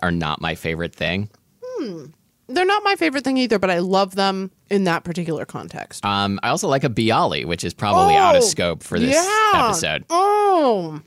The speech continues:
Speaker 2: Mm-hmm.
Speaker 1: Bialy's like a flat bagel with no hole and onions.
Speaker 2: Mm-hmm.
Speaker 1: Real
Speaker 2: Mm-hmm.
Speaker 1: good.
Speaker 2: And poppy seeds, right?
Speaker 1: Yeah.
Speaker 2: Mm-hmm.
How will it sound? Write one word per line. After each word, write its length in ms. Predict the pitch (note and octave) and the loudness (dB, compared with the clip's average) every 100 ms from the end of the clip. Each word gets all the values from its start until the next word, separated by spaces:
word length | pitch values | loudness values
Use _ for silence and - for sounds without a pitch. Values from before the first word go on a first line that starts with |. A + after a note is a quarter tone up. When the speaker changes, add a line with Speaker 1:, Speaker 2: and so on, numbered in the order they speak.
| _ | _
Speaker 2:
Mm-hmm. 300 | G#3+ G#3 A#3+ C4 | -12 -8 -4 0
Speaker 1:
Bialy's 320 | B2 B2 A2 | 2 2 0
like 120 | A2+ | -2
a 20 | - | -4
flat 320 | A#2+ G#2+ G2 | -2 -2 -2
bagel 360 | G#2+ G#2+ G#2 | 0 2 2
with 100 | F#2+ | 0
no 220 | G#2 F#2+ F#2 | 0 0 0
hole 420 | G2 F#2+ F#2+ F#2 | 0 2 2 0
and 180 | E2+ F#2 | 0 -2
onions. 580 | D#2 F2+ G2+ A#2 A2+ - | -2 0 2 2 0 -6
Speaker 2:
Mm-hmm. 320 | F3 F#3 F#3+ G3 - | -10 -10 -8 -8 -6
Speaker 1:
Real 160 | F#2 | -4
Speaker 2:
Mm-hmm. 80 | - | -4
Speaker 1:
good. 140 | - - _ _ - - - _ - - | -6 -8 _ _ -20 -20 -20 _ -12 -10
Speaker 2:
And 120 | G3 | -6
poppy 340 | C#4+ D#4+ C#4 | -2 -2 -2
seeds, 320 | G3 - - | -4 -8 -6
right? 220 | G3+ B3 F4+ - | -4 -4 -6 -4
Speaker 1:
Yeah. 240 | C#3 B2 - - | -2 -2 -4 -10
Speaker 2:
Mm-hmm. 280 | F3+ F3+ F3+ | -8 -6 -6